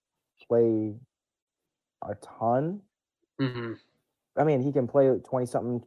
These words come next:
Speaker 1: minutes and doesn't have to play a ton of defense, but, like, he can score the ball. I don't know.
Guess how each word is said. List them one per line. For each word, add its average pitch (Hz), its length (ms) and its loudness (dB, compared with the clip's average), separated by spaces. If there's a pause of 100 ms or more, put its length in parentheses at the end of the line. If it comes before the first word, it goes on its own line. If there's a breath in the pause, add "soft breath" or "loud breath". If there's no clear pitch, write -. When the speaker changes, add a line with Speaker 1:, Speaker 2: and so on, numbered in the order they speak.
(140)
Speaker 1:
minutes 123 400 -2
and 98 340 -6 (480)
doesn't 117 180 0
have 107 80 -2
to - 20 -8
play 117 140 4
a 104 40 2
ton 113 180 -2
of 104 100 0
defense, 123 400 0
but, 110 140 0
like, 104 180 6
he 107 80 -8
can 104 120 -6
score 113 260 2
the 117 60 4
ball. 135 280 6
I 143 60 12
don't 143 120 6
know. 95 140 2